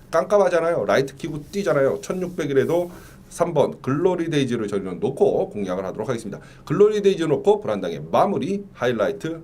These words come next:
예고 승부 경주입니다. 문자 받아보시면 당연히 깔끔한 적중의 막건으로 기분 좋게 금요 경마 마감을 질 수 있고요.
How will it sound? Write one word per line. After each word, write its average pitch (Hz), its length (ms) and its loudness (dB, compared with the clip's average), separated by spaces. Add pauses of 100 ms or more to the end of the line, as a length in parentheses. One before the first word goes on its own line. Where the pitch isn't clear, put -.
예고 92 280 -4
승부 151 240 -10
경주입니다. 92 460 -4 (280)
문자 143 260 4
받아보시면 208 640 6
당연히 139 280 0
깔끔한 175 480 0
적중의 151 500 -4
막건으로 113 680 2 (220)
기분 208 280 2
좋게 147 380 2 (140)
금요 113 220 -2
경마 104 220 -2
마감을 101 300 -2
질 104 80 -12
수 131 140 -10
있고요. 98 320 -2